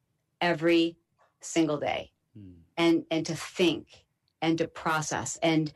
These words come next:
Speaker 1: I don't feel guilty about that. Like, a lot, you know, I, my assistant knows that I don't want anything scheduled for my day until after eleven A M.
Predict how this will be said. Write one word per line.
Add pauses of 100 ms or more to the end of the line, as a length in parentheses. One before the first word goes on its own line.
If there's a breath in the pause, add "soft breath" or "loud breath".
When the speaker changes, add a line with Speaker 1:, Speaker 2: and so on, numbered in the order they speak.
(280 soft breath)
Speaker 1:
I
don't
feel
guilty
about
that.
Like,
a
lot,
you
know,
I,
my (240)
assistant (300 soft breath)
knows
that
I
don't
want
anything
scheduled (480 soft breath)
for
my
day
until
after
eleven
A
M.